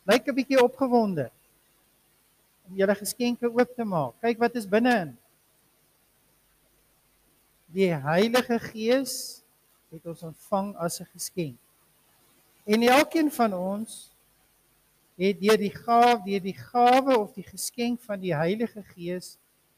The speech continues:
ook 'n gawe ontvang van die Heilige Gees. Haal uit, daar is hy.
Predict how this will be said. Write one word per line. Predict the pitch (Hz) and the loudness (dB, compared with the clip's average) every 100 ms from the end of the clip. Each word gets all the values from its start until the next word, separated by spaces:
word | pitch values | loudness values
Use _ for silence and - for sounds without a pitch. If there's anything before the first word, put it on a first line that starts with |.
| _ - | _ -2
ook | 254 262 - - _ _ _ _ _ _ _ _ _ | 0 0 -2 -20 _ _ _ _ _ _ _ _ _
'n | 196 190 180 - _ _ _ _ _ _ _ _ _ _ - | -4 -2 -2 -6 _ _ _ _ _ _ _ _ _ _ -4
gawe | 220 220 220 208 180 | 2 4 4 2 -2
ontvang | 165 - - 202 147 131 | -8 -18 -8 -8 -8 -14
van | - 285 269 | -6 0 0
die | 202 151 | 2 0
Heilige | 139 135 123 | -2 -6 -14
Gees. | _ _ _ _ _ _ _ _ _ _ _ _ _ _ _ _ _ _ _ _ _ _ _ _ _ _ _ _ _ _ _ _ _ _ _ _ _ | _ _ _ _ _ _ _ _ _ _ _ _ _ _ _ _ _ _ _ _ _ _ _ _ _ _ _ _ _ _ _ _ _ _ _ _ _
Haal | 151 190 208 | -6 -6 -4
uit, | 233 - _ _ _ _ | -6 -6 _ _ _ _
daar | 147 160 | -16 -14
is | - | -6
hy. | 196 156 | -4 -4